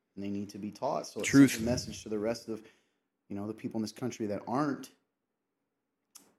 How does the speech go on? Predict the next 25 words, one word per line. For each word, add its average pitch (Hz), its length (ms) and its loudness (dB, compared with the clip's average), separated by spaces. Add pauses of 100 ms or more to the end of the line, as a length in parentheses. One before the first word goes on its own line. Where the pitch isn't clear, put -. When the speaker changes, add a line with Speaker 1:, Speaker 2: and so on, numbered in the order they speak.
(140)
Speaker 1:
um, 82 320 -16 (380)
well, 107 120 0
that 104 140 0
are 90 80 0
cheaters. 90 460 -6 (600)
That, 101 100 -2
hey, 131 280 0 (220)
we're 120 140 0
gonna 139 160 0
catch - 300 -4
you. - 80 -18 (1300)
So, 82 140 -4 (160)
Speaker 2:
<laughs> - 160 -20
Speaker 1:
just 147 180 -4
my 131 140 4
thoughts 85 320 -6
on 82 120 -12
it. 85 60 -14 (220)
Speaker 2:
Yep. 101 240 2 (260)
Speaker 1:
<clears throat> - 280 2 (400)
Speaker 2:
Hundred 110 200 4
percent 110 180 2
agree 107 140 2
with 92 80 -2
you. 90 100 -4